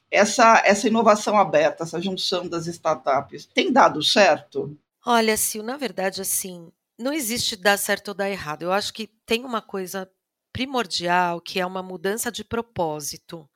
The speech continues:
Speaker 1: Tá.
Speaker 2: E aí a gente vê muito, assim, nos empreendedores, né, dessas foodtechs. Eu falei sobre Israel, mas o mundo inteiro tá se movimentando, né?
Speaker 1: Uhum.
Speaker 2: É,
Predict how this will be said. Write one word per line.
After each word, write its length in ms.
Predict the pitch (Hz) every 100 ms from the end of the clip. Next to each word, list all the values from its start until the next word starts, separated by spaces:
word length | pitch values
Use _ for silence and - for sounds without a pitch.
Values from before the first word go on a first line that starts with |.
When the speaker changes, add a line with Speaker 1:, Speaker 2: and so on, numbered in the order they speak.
| _ - -
Speaker 1:
Tá. 260 | 180 156 165
Speaker 2:
E 40 | 190
aí 200 | 202 240
a 100 | 247
gente 300 | 240 - 202
vê 160 | 220
muito, 720 | 202 185 226 - - 214 185 170
assim, 380 | 170 - 185
nos 220 | 180 175 165
empreendedores, 1000 | 180 190 180 175 156 170 190 226 165 160
né, 140 | 170
dessas 340 | 165 175 185 -
foodtechs. 880 | 180 - 160 165 196 170 - - - _ - _
Eu 60 | -
falei 180 | 180
sobre 240 | 180 180 -
Israel, 540 | - 160 170 185 226
mas 200 | 190 170
o 40 | 175
mundo 200 | 214 302
inteiro 360 | 240 196 185
tá 140 | 170 180
se 160 | -
movimentando, 800 | 185 170 175 170 - 185 180 170
né? 240 | 160 160 160 -
Speaker 1:
Uhum. 460 | 196 196 185 285 -
Speaker 2:
É, 680 | 180 175 170 165 160 160